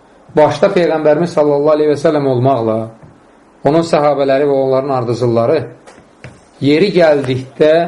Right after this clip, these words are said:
zalimların əleyhinə bəddua etməyi məsləhət bilirdilər.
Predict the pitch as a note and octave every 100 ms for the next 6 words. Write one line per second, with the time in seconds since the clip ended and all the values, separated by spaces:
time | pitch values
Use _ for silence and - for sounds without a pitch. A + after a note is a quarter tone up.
0 | F3 - - - - - A#2+ D3 D3+ D3
1 | D3+ D3+ D#3 F3 E3 D3+ D3+ C#3+ C#3 D3
2 | D3 B2+ D3 D3 A#2+ C3 C3 B2+ A#2+ A#2+
3 | A2+ B2+ - - A2+ C3 - A2+ G2+ -
4 | F#2+